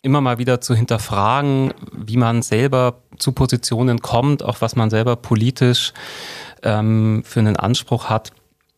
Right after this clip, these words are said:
Und das dann jetzt nicht jedes Mal mit einem religiösen Check zu versehen, aber so die Grundlagen, dass die in die richtige Richtung gehen, da kann für mich Religion wirklich eine Rolle spielen und spielt's auch in meinem Leben.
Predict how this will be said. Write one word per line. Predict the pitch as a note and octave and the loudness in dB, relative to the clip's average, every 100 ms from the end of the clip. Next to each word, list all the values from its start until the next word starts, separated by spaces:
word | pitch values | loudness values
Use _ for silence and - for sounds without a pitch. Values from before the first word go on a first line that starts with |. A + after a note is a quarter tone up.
| _ _ - - | _ _ -20 -6
Und | A2+ - | -4 -2
das | G#2 A#2+ - | -2 -4 -4
dann | A2+ A2 A2 - | -2 -2 -2 -2
jetzt | F#2+ - | -4 0
nicht | A2+ - | 0 0
jedes | G2+ B2+ - | 0 0 2
Mal | G#2 G#2 G2+ | 0 0 0
mit | G2+ - | -2 -2
einem | G2 | 0
religiösen | F#2+ G2 G2+ G2+ G2+ | 0 0 0 0 -2
Check | - B2 - | -2 -4 -4
zu | B2 | -2
versehen, | A2 G2 G2+ A2+ A2+ - | -2 0 2 2 0 0
aber | G2+ G2+ | -2 0
so | G2+ G2 | 0 -2
die | - | -4
Grundlagen, | - - A#2 E3 C3+ A#2 A2+ A#2 B2 A#2+ - - - - - | -6 -2 2 2 0 0 0 0 -2 -2 -6 -14 -14 -16 -6
dass | - | -6
die | - A2+ | -2 0
in | A2 | 2
die | |
richtige | G#2+ G#2+ A2 G#2 | 0 -4 -4 -2
Richtung | F#2+ - G#2 | -2 0 0
gehen, | F#2+ G2 G2 - _ _ _ | 0 0 -2 -6 _ _ _
da | G2 G2 G#2 - _ | -4 -2 -6 -10 _
kann | - G2+ G#2+ A2 - | -4 -2 0 -2 -4
für | - G#2 | -4 0
mich | A#2 B2 G2 | 2 0 -2
Religion | F#2+ F#2+ G2+ G2+ G#2 G2+ | -2 -2 0 2 0 -2
wirklich | G2+ - - | -4 -4 -2
eine | F#2+ F#2 - - | -2 -2 -4 -4
Rolle | F2+ F2 | -2 -2
spielen | - F#2+ F#2+ | -4 -4 -4
und | - G2 | -4 -6
spielt's | - - G2 - | -8 -4 -2 -2
auch | - | -4
in | G2+ | 0
meinem | G#2+ | 0
Leben. | G#2+ F#2 F2 | 0 0 -2